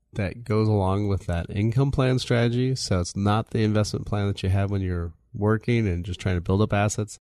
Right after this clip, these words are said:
This is a very different one because now you need a lot more income. You need money coming out of that plan.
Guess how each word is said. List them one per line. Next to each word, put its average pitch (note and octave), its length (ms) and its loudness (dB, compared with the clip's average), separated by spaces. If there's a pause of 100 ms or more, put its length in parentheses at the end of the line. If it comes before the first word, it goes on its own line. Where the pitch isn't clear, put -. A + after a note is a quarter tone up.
(180)
This A#2+ 180 0
is G#2+ 160 2
a G2+ 80 2
very G2+ 280 2
different G2+ 340 2
one G2+ 180 2
because G2+ 240 0
now F#2 200 2
you G2+ 120 0
need G2 140 -2
a F2+ 80 -4
lot F2 160 -4
more F#2 240 0
income. G2+ 500 -2
You F2+ 60 -2
need F#2 180 -2
money F2+ 220 -2
coming F#2 340 -2
out F#2 200 2
of F2+ 80 -2
that F2+ 180 -6
plan. F2+ 460 -4